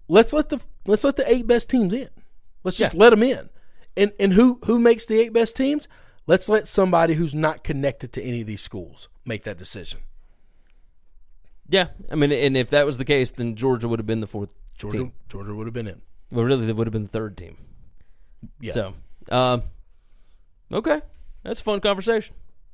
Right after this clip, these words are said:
Speaker 2: That was good. Uh, obviously, we'll, we'll probably have more about different ways to go about the eight-team playoff over on the website. Uh, I, I wrote something about it last year. I also wrote something about how you could do it with a six-team playoff.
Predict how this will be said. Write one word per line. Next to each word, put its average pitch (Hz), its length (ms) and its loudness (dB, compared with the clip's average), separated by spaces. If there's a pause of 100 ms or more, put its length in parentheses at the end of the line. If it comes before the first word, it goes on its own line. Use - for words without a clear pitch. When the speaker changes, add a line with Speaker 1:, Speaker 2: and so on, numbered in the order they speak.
(600)
Speaker 2:
That 208 80 -2
was 190 100 -4
good. 165 260 0 (400)
Uh, 165 460 4 (280)
obviously, 196 480 0
we'll, 226 220 -2
we'll 240 160 -6
probably 214 340 4
have 151 220 4
more 139 540 2
about 123 360 -2
different 131 380 -4
ways 120 560 -2
to 127 100 -4
go 120 180 2
about 120 360 2
the 113 200 -4
eight-team 120 360 -4
playoff 110 340 2
over 117 180 0
on 107 60 0
the 107 60 -6
website. 110 560 -2
Uh, 110 200 0 (760)
I, 127 120 2
I 139 140 2
wrote 139 240 4
something 143 360 0
about 120 340 2
it - 120 -8
last 120 520 -2
year. 120 300 0
I - 20 4
also 120 280 2
wrote 120 200 0
something 127 260 -2
about 110 220 -2
how 120 80 2
you 120 160 -2
could 110 120 -8
do 117 140 0
it 92 60 -4
with 107 140 -8
a - 20 -8
six-team 143 600 -2
playoff. 131 560 2